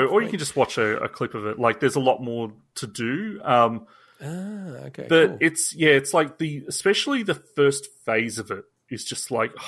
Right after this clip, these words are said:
Speaker 2: <sighs> like, it, it feels like you know what to do, but you don't know exactly what the game's wanting you to, like,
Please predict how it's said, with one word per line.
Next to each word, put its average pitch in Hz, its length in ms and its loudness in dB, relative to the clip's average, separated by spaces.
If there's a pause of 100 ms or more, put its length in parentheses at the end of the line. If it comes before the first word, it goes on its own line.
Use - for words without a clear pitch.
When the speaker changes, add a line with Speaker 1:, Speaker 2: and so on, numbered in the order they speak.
(380)
Speaker 2:
<sighs> - 540 -20
like, 143 200 -8 (100)
it, 185 100 -4 (420)
it 151 220 -12
feels 247 380 -4
like 202 220 2
you 160 100 -4
know 151 200 0
what 208 260 -4
to 143 100 -10
do, 131 460 -4
but 113 200 -6 (140)
you 110 120 -18
don't 135 280 0
know 127 140 -4
exactly 117 720 -6
what - 180 -12
the 120 80 -8
game's 110 460 -4
wanting 110 380 -8
you 101 160 -18
to, 104 440 -14
like, 117 200 -14